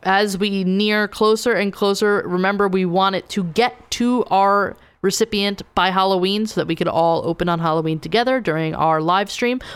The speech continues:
More on that at the end. Um, but yeah, if you are part of, uh, the Secret Satan Gift Exchange,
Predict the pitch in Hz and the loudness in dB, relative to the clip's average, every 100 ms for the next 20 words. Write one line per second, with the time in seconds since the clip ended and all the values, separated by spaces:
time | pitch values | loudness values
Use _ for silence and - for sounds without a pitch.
0 | - 185 190 180 180 175 180 190 180 170 | -4 2 4 4 4 2 2 0 0 -4
1 | 160 165 226 302 349 339 - - - - | -2 0 2 2 0 -6 -14 -16 -16 -16
2 | - - 196 185 180 170 160 165 160 _ | -12 -2 2 2 2 -2 -6 -10 -12 _
3 | _ _ _ _ _ _ _ _ _ - | _ _ _ _ _ _ _ _ _ 0
4 | 208 202 196 - 202 233 180 160 170 160 | 2 2 0 -10 0 2 2 -2 -6 -2
5 | 175 170 170 151 160 - 196 190 180 - | 0 2 2 2 0 2 0 0 -4 -10
6 | - - _ _ _ - - _ - 185 | -20 -20 _ _ _ -16 -16 _ -4 0
7 | 180 175 165 180 180 214 202 196 208 180 | 2 2 2 0 0 -2 -2 0 0 0
8 | 208 208 226 - 233 226 226 220 | -2 0 -4 0 0 0 -2 -4